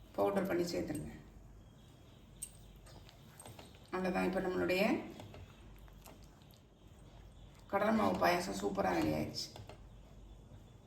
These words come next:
சாதம் நல்ல உதிரி உதிரா வந்திருக்கு பாருங்க. இப்ப பாருங்க, பச்சை மிளகாய் ரெண்டு, அரை டீஸ்பூன் வந்து உளுந்து பருப்பு, அரை டீஸ்பூன் வந்து கடலை பருப்பு, இஞ்சி சின்ன துண்டை வந்து துருவி வச்சிருக்கேன்,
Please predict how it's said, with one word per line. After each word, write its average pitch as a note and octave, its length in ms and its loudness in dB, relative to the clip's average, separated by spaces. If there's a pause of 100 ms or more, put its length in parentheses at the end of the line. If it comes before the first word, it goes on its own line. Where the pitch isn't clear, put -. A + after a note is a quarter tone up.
(2250)
சாதம் A3 380 6
நல்ல A3 220 6
உதிரி G#3+ 220 2
உதிரா A3+ 220 6
வந்திருக்கு G3+ 320 2
பாருங்க. F#3+ 240 8 (1400)
இப்ப G#3+ 180 0
பாருங்க, G#3+ 260 4
பச்சை F#3+ 220 8
மிளகாய் G#3+ 320 6
ரெண்டு, F#3+ 200 8 (1120)
அரை G3+ 180 10
டீஸ்பூன் A3 420 4
வந்து G3+ 240 6
உளுந்து G3+ 240 2
பருப்பு, G3 260 4
அரை G3+ 160 6
டீஸ்பூன் G3 340 0
வந்து G3 160 0
கடலை F#3+ 280 4
பருப்பு, G3 260 2 (640)
இஞ்சி A#3+ 200 12 (100)
சின்ன A#3 240 10
துண்டை G3+ 260 4
வந்து G3 240 6
துருவி A#3 300 6
வச்சிருக்கேன், F#3 440 4